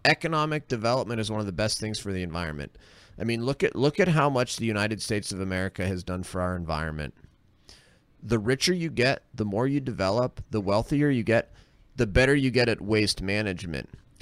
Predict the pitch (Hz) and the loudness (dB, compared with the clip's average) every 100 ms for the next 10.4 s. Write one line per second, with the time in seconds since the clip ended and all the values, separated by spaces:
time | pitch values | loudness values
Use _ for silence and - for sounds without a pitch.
0 | - - 104 90 123 131 131 123 117 117 | -14 -6 -2 2 4 2 2 0 2 2
1 | - _ 107 104 101 - - - - - | 0 _ 2 4 4 0 -8 -16 -14 -4
2 | 104 98 95 90 87 - - _ _ _ | 0 0 0 -4 -8 -14 -20 _ _ _
3 | - 117 - 120 113 110 101 90 - 107 | -4 -4 0 0 0 0 -2 -6 -4 -2
4 | 104 - 95 - 98 98 - 67 67 - | 0 -2 -2 0 0 0 -2 -6 -10 -16
5 | - - - 120 101 120 135 135 120 117 | -20 -18 -2 0 2 4 4 2 0 2
6 | 113 - 110 101 - - - 120 101 - | 2 2 2 2 0 -8 -4 -2 0 0
7 | 110 110 98 104 98 92 92 - _ _ | 2 0 0 -2 -2 -4 -8 -14 _ _
8 | _ - 95 95 85 71 69 - 107 101 | _ -2 2 2 0 -4 -10 -8 -6 -4
9 | - 107 104 104 101 92 - - 98 92 | -2 0 0 0 -2 -4 -6 -2 0 0
10 | 71 - - | 0 -2 -2